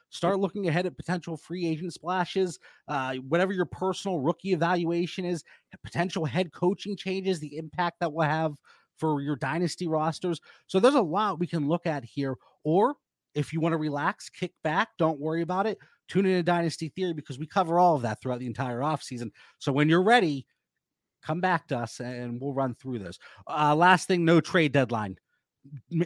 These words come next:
uh, Dan, you kinda covered it already, what you're looking to do. But Mitch, no trade deadline. You're not in the playoffs. Anything just to hammer home that,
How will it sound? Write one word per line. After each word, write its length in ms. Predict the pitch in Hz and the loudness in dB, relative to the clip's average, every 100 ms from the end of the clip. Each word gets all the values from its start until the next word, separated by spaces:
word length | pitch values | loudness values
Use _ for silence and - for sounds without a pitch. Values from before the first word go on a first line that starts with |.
| - | 2
uh, 80 | 147 | 2
Dan, 280 | 151 165 156 | 2 2 2
you 100 | 151 | 4
kinda 220 | 180 143 | 4 4
covered 340 | - 151 143 | 2 0 2
it 60 | 139 | 2
already, 280 | 139 135 127 | 0 0 -2
what 160 | 131 | -4
you're 140 | 127 139 | -4 -2
looking 260 | 143 143 127 | -2 -2 -2
to 60 | |
do. 100 | 127 - _ _ | -2 -4 _ _
But 140 | 143 151 | -4 0
Mitch, 400 | 160 160 - - _ _ _ _ - | 0 0 -4 -16 _ _ _ _ 0
no 240 | 135 196 | 4 4
trade 360 | - 196 170 143 | 2 0 0 0
deadline. 600 | 143 120 127 123 120 117 _ _ _ | 0 0 -2 -2 -4 -8 _ _ _
You're 220 | 98 139 | 0 2
not 280 | 185 175 156 | 4 4 4
in 60 | 143 | 0
the 100 | 127 | -6
playoffs. 800 | - 127 117 117 110 - - - _ _ _ _ _ _ - - | -2 -2 0 -2 -4 -6 -16 -20 _ _ _ _ _ _ -20 -14
Anything 640 | - 170 190 175 - 185 147 | -8 -2 0 2 2 2 2
just 200 | 160 - | 0 0
to 60 | |
hammer 480 | 131 - 151 160 160 | -2 -2 -4 -2 -4
home 340 | - 160 147 | 2 2 2
that, 120 | 143 | -2